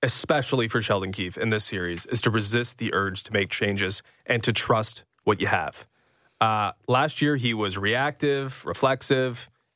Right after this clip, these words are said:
antsy even, unsettled, uncertain, whatever you wanna call it. He,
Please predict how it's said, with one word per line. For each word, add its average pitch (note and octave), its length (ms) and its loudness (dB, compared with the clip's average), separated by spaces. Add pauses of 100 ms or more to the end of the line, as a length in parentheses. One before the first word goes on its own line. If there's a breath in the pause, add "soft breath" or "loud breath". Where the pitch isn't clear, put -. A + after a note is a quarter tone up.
antsy A#2+ 340 2 (160)
even, C#3+ 540 0 (340 soft breath)
unsettled, C#3 600 2
uncertain, B2+ 680 0
whatever C#3+ 280 2
you E3 80 -4
wanna D3 200 0
call A#2+ 300 2
it. C#3+ 120 -6 (480 soft breath)
He, D3+ 600 -2